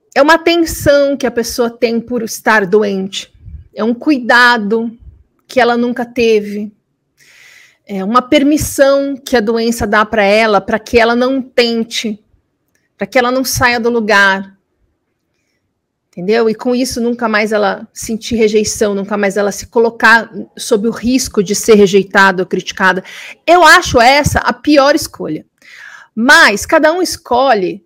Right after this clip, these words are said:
o que é possível dentro da sua consciência, né? E é por isso que a gente tá aqui, numa quinta-feira à noite,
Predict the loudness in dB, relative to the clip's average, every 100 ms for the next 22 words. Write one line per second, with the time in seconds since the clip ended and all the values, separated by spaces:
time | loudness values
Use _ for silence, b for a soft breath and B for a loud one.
0 | -12 -12 -2 -4 -2 -10 -8 0 0 0
1 | -4 -4 -8 -6 -4 -4 -6 -8 -4 -6
2 | -4 -4 -2 -6 -4 -4 -2 -6 -10 -16
3 | _ _ _ _ _ _ _ -14 -12 -4
4 | -2 0 0 2 0 -2 -2 0 2 -2
5 | 2 2 2 2 0 0 _ b b b
6 | b -4 -2 -2 -2 -4 -4 -2 0 2
7 | 4 2 0 -8